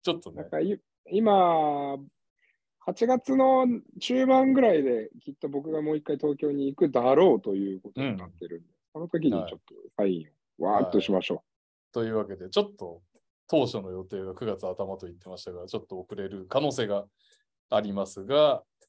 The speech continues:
Speaker 1: まあまあ、心待ちにしていただければと思います。
Speaker 2: はい。
Speaker 1: はい。そんなわけで、じゃあニュースの方入っていきましょうか。
Speaker 2: うん。
Speaker 1: えー、まだ契約やってますね。これは引退って発表じゃない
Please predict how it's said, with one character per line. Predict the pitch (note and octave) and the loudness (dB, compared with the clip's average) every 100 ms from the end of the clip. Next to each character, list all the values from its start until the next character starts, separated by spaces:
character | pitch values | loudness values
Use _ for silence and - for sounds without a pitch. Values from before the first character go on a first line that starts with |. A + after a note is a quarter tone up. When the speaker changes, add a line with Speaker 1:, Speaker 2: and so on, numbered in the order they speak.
| _ | _
Speaker 1:
ま | B2 | 0
あ | G#2+ | 0
ま | F#2 | -2
あ、 | F#2 | -10
心 | - G#2 F#2+ | -8 -8 -8
待 | F#2 F#2 | -12 -16
ち | |
に | F#2 | -16
し | F#2 | -14
て | - G2+ F#2+ _ - | -10 -10 -10 _ -16
い | A2+ | -10
た | G2+ | -8
だ | F2+ | -10
け | |
れ | F2 | -16
ば | E2+ | -18
と | _ _ _ | _ _ _
思 | C3+ C3+ | -4 -4
い | G2 | -4
ま | E2 | -10
す。 | - - - _ _ _ _ - | -16 -20 -20 _ _ _ _ -14
Speaker 2:
は | - A2 G2 | 2 6 6
い。 | - _ _ | 2 _ _
Speaker 1:
は | G#2 G2+ F#2+ | -6 -4 -4
い。 | F2+ _ _ _ | -8 _ _ _
そ | _ B2 | _ -6
ん | B2 | -4
な | A#2 | -2
わ | A2 G2+ | -2 -4
け | F2+ | -8
で、 | E2+ E2 E2 | -14 -16 -16
じ | F#2 | -14
ゃ | F2+ | -12
あ | F2 | -10
ニ | F#2+ | -12
ュ | |
ー | |
ス | F2+ F#2 | -12 -16
の | E2+ | -16
方 | F#2+ F2 E2+ F2+ - | -14 -14 -16 -20 -6
入 | - | -6
っ | |
て | - | -6
い | F#3+ | -10
き | |
ま | A2+ | -10
し | A2+ | -6
ょ | A2+ | -6
う | |
か。 | G2 E2+ - _ _ _ - - | -6 -10 -12 _ _ _ -20 -6
Speaker 2:
う | A#2+ | 0
ん。 | A#2+ | 0
Speaker 1:
え | C#3+ D#3 D#3+ D#3 D3+ D3+ D3 C#3+ C#3 C3+ | 2 0 0 0 0 0 0 2 2 0
ー、 | |
ま | C3+ F#3+ | 2 4
だ | C#3 A2 | 6 2
契 | - A2+ G#2 | 0 -4 -2
約 | G#2 G2 - G#2 | -2 -4 -6 -4
や | G2+ | -4
っ | G2+ _ _ | -4 _ _
て | A2+ | -6
ま | A2 A2 | -4 -6
す | - F#2+ | -6 -12
ね。 | G#2 G#2+ | -10 -10
こ | - C#3+ | -6 -6
れ | F#3 A3+ | -2 -2
は | A3 G#3+ F#3 | 0 -2 -2
引 | F3+ B3+ C#4+ | -4 -6 -4
退 | C4+ C4+ | -2 0
っ | |
て | C4+ | 0
発 | A#3+ A3+ | 0 0
表 | A#3 | -4
じ | G3+ | -2
ゃ | |
な | D#3+ F3+ | -2 -2
い | C#3 A2 | -2 -6